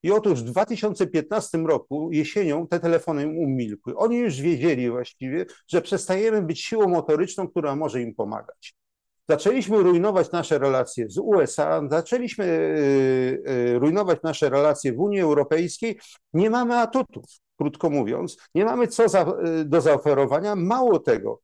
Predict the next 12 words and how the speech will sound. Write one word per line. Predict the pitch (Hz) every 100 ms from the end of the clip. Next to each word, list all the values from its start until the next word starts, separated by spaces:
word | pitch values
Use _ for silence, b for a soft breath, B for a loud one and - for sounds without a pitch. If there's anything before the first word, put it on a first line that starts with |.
| _ -
jeżeli | 135 175 170
dochodzi | 160 180 202 160
do | 135
jakichś | 143 208 185 139
tam | - 180 151
sporów, | - - - 160 -
jakichś | 185 180 160
tam | - 135 - _ _ -
drobnych | 202 214 160 120
w | -
sumie | 180 185 113
scysji | - - 208 - 127 120